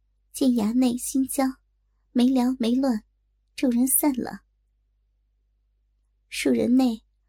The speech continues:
有一个帮闲的，唤作千鸟头富安，理会得高衙内的意思，独自一个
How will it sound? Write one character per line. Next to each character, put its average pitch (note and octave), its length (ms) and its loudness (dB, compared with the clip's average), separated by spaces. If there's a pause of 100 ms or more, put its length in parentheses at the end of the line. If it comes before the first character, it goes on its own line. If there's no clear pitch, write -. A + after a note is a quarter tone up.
(140)
有 A#3 160 4
一 A3 100 -2
个 C4 160 -2
帮 C4+ 180 -2
闲 G#3+ 340 -2
的， C4 240 -6 (560)
唤 B3+ 260 -2
作 A#3 320 -2
千 C#4+ 260 -2
鸟 - 160 0
头 - 240 -2
富 B3+ 200 -4
安， C4 280 -4 (1000)
理 A3 140 2
会 C4 220 -2
得 A#3 320 -4
高 C4 140 -4
衙 B3+ 200 0
内 C4+ 160 0
的 C4 100 -2
意 C#4 200 0
思， - 320 -6 (1000)
独 B3 160 4
自 B3+ 200 -2
一 A#3+ 200 -4
个 B3+ 280 -4